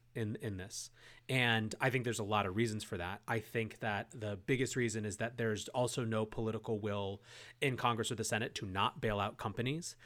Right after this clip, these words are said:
But they also, having lived through two thousand eight, know that they can't not bail out regular people and bail out companies as well.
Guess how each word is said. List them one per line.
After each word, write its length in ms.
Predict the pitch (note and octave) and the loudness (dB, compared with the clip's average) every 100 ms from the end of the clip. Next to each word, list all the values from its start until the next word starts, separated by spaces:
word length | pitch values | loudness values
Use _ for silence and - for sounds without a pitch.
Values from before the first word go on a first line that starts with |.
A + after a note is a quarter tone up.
| - - - | -20 -8 0
But 140 | B2 | 4
they 100 | A#2+ | 6
also, 320 | A2+ B2+ - | 6 6 4
having 340 | A2 A2+ A2 G2+ | 0 0 0 0
lived 200 | B2 B2+ | 0 -2
through 160 | C3+ | -4
two 120 | - A#2 | -2 0
thousand 320 | A2 G#2+ G2+ | 0 0 0
eight, 180 | A2 C3+ | -2 0
know 160 | A2+ | 0
that 140 | A2+ A2 | 0 -2
they 120 | G#2 | -4
can't 520 | - - B2+ B2+ - | -6 -4 -2 -2 -2
not 320 | A2+ G#2+ - | 0 0 0
bail 240 | A2+ G#2 G#2 | -2 0 0
out 160 | G2+ | -2
regular 320 | - G#2 G#2 G2 | -2 -2 -4 -4
people 340 | A#2+ - A#2+ | -6 -4 -6
and 240 | A2+ G#2 G#2 | -4 -4 -4
bail 160 | G#2 | -4
out 160 | F#2+ G#2+ | -4 -6
companies 480 | - F#2+ F#2+ F#2+ G2 | -8 -8 -6 -8 -8
as 160 | F2 | -8
well. 300 | F#2+ F#2 A#2+ | -6 -6 -6